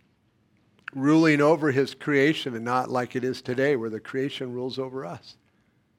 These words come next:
And the big question is, how, how is God gonna bring this and the other parts of his judgment to this earth? How's he gonna do it? Well, I'll guarantee you there's more answers than what we could all come up with.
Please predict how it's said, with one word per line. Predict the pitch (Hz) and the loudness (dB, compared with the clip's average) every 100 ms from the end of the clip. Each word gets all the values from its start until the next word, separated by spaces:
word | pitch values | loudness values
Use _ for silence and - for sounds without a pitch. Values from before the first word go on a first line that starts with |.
| _ _ _ _ _ _ _ _ _ _ _ _ _ _ _ _ | _ _ _ _ _ _ _ _ _ _ _ _ _ _ _ _
And | - 156 | -4 0
the | 151 | 2
big | 131 180 | 6 4
question | 185 185 202 - 160 | 6 6 6 4 -2
is, | 135 | 0
how, | - 156 160 - | 4 4 2 -2
how | 139 220 | 0 2
is | 214 | 0
God | - 196 180 | 4 4 4
gonna | 185 170 | 0 2
bring | 147 180 180 | 2 2 2
this | 175 175 | 2 0
and | 160 143 | -2 0
the | 147 | 0
other | 156 | 0
parts | 156 151 151 151 | -2 -2 -2 -4
of | |
his | 135 131 104 | -6 -6 -6
judgment | 107 139 160 131 110 | -4 -4 -4 -12 -8
to | 135 | -6
this | 131 - | -6 -4
earth? | 160 | -2
How's | 151 185 | 2 2
he | 202 | 2
gonna | 214 208 | 0 0
do | 156 202 | 2 0
it? | 254 - _ _ _ _ _ _ _ _ _ _ | 0 -8 _ _ _ _ _ _ _ _ _ _
Well, | 135 135 135 | 0 4 6
I'll | 139 | 4
guarantee | 147 143 160 147 156 | 4 2 2 0 4
you | 180 | 4
there's | 151 127 | 6 2
more | 143 143 | -2 0
answers | 143 151 151 135 | 0 0 -2 -6
than | 117 131 | -6 -4
what | 131 | -4
we | 139 | -4
could | 131 131 | -2 0
all | 127 | -2
come | - 123 | -4 -4
up | 143 - | -6 -6
with. | 104 131 | -10 -12